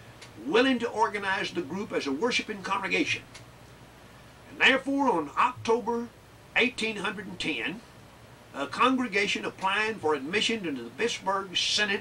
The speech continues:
of the Presbyterian Church was refused. In eighteen hundred eleven, the Brush Run Church was organized as an independent congregation.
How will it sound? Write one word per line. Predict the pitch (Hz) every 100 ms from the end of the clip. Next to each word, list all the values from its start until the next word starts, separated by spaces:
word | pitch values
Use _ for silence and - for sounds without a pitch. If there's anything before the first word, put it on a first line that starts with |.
| -
of | 147
the | 139
Presbyterian | 123 214 202 170 - 190 175
Church | - 185 190 190 - - - - -
was | 143 180 170
refused. | 160 156 - 190 131 - - - - - - - - - - - - -
In | 143
eighteen | 233 269 262 262
hundred | 208 247 233
eleven, | 202 196 208 226
the | 170
Brush | 143 143 220 214
Run | 202 202 208 196
Church | - 190 170 151
was | 135 -
organized | - 220 156 151 139 160 202 156
as | 143
an | 135 135
independent | 208 240 233 - - 202 208 208
congregation. | - 185 190 180 151 - -